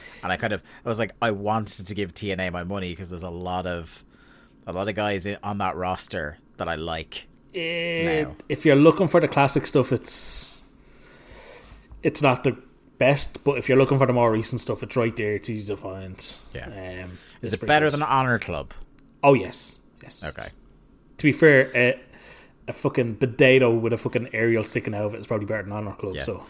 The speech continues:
Speaker 1: But, uh, and yet Honor Club is better than the network is now.
Speaker 2: That is true.
Speaker 1: Here's something, actually, before we get into Thunder that I don't think we've talked about on the air, 'cause we did the whole,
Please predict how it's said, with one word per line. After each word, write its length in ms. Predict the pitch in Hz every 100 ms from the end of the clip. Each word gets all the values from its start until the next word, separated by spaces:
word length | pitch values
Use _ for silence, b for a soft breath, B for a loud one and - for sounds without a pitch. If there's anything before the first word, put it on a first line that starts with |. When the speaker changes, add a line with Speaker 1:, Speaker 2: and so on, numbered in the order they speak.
| B B B -
Speaker 1:
But, 220 | 117 107
uh, 40 | 95
and 340 | 123 113 120
yet 200 | 117 120
Honor 280 | 120 117 107
Club 300 | 104 107 92
is 240 | 95 87 -
better 380 | - 90 92 80
than 220 | 82 80
the 80 | 80
network 380 | 87 73 76
is 180 | 78 69
now. 280 | 73 64 65 - -
Speaker 2:
That 240 | 123 113 107
is 180 | 104 -
true. 280 | - 92 95 B B B B
Speaker 1:
Here's 280 | 147 233 285
something, 280 | 285 247 160
actually, 420 | 139 131 123 95
before 320 | 85 87 110
we 120 | 107
get 200 | 95 92
into 560 | 92 87 - 85 80 76
Thunder 320 | - 101 98 80
that 100 | 80
I 100 | 90
don't 320 | - 104 104
think 180 | 107 92
we've 160 | 87
talked 260 | - 90 -
about 140 | 85
on 100 | 80
the 80 | 82
air, 120 | 76
'cause 140 | 73 82
we 100 | 98
did 260 | 90 156
the 120 | 151 117
whole, 580 | 117 107 101 92 90